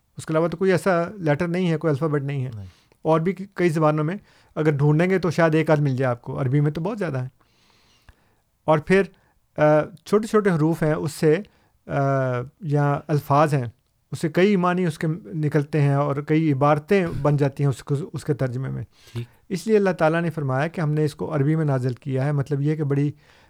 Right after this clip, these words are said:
Speaker 1: کمپریہنسو لینگویج ہے، بڑی کنسائز قسم کی لینگویج ہے، بڑی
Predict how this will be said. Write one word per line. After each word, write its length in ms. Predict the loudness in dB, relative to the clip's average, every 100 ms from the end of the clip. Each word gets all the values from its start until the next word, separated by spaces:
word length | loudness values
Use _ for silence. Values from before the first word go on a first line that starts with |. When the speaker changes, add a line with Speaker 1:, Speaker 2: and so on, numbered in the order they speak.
| _
Speaker 1:
کمپریہنسو 640 | -2 0 2 2 2 0 0
لینگویج 440 | 2 0 0 0
ہے، 120 | 0 0
بڑی 220 | 0 -2
کنسائز 640 | -2 -2 0 2 2 0
قسم 280 | -6 -4 -2
کی 100 | 0
لینگویج 440 | 0 0 0 -2
ہے، 100 | -2
بڑی 280 | -2 0 -2